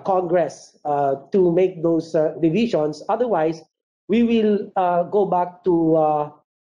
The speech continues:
square one, where coa, uh, auditors had disallowed some of these, uh, uh, benefit provisions that were provided using the liberal interpretation. So, iba-iba eh.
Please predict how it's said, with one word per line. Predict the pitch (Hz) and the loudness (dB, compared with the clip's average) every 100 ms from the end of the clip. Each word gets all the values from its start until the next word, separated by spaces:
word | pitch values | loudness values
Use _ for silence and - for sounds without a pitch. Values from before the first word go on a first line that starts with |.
| _ - | _ -10
square | - 208 208 | -2 2 2
one, | 196 180 160 196 226 | 2 0 -2 -4 -12
where | 208 170 175 180 175 170 175 | -6 0 2 2 0 -2 -2
coa, | 214 220 170 156 156 160 - _ | 0 0 0 -2 -4 -8 -20 _
uh, | 165 170 | -2 0
auditors | 185 190 208 175 151 151 - - | -2 -2 -2 0 0 0 -4 -6
had | 240 180 | -6 -2
disallowed | 247 233 175 165 165 127 - _ _ _ _ | -2 -2 -2 0 -2 -4 -12 _ _ _ _
some | - 262 262 | -2 -2 0
of | 214 175 | -2 -4
these, | 208 202 - | -4 -6 -2
uh, | 185 170 165 160 156 156 - _ _ _ _ 190 | 0 2 2 2 0 -4 -12 _ _ _ _ 0
uh, | 165 160 156 151 147 135 | 2 4 2 0 -2 -4
benefit | 185 190 202 208 - | -2 0 0 -2 -2
provisions | 190 190 254 - 156 156 156 170 | -2 -2 -2 0 0 -2 -6 -4
that | 190 190 | -4 0
were | 185 180 180 165 | 0 2 0 -2
provided | 190 190 185 240 208 160 165 175 _ _ _ _ | -2 -2 0 -2 0 0 0 -4 _ _ _ _
using | 180 285 262 269 247 | 0 0 0 -4 -2
the | 196 208 190 | -2 -2 -2
liberal | 220 196 202 185 190 180 | -4 -2 0 0 0 -4
interpretation. | 175 185 170 160 147 127 190 196 - - | -4 -4 -4 -4 -4 -2 0 0 -2 -4
So, | 233 247 240 254 | 0 2 0 0
iba-iba | 240 240 294 | 0 2 2
eh. | 294 160 | 2 0